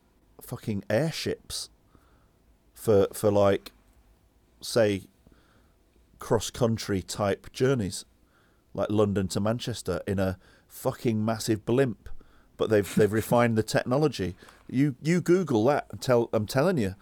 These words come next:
Speaker 1: it's literally a thing that's, that's gonna be coming because it's low carbon.
Speaker 2: Yeah. They are really cool as well, don't they?
Speaker 1: Fucking cool, man.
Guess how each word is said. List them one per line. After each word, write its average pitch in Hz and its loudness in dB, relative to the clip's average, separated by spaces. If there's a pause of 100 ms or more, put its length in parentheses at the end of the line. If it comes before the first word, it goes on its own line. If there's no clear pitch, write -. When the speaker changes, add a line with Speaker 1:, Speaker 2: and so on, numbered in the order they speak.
(320)
Speaker 1:
it's 107 -2
literally 127 2
a 104 4
thing 131 0
that's, 98 -2 (140)
that's 101 0
gonna 104 0
be 98 -2
coming 127 -4 (560)
because 113 -2
it's - 0
low 117 6
carbon. 127 -2 (1600)
Speaker 2:
Yeah. 87 -4 (260)
They 101 4
are 104 6
really 95 2
cool 87 -2
as 78 -8
well, 87 -2
don't 90 -6
they? 82 -6
Speaker 1:
Fucking 98 -10
cool, 156 -4
man. 110 -6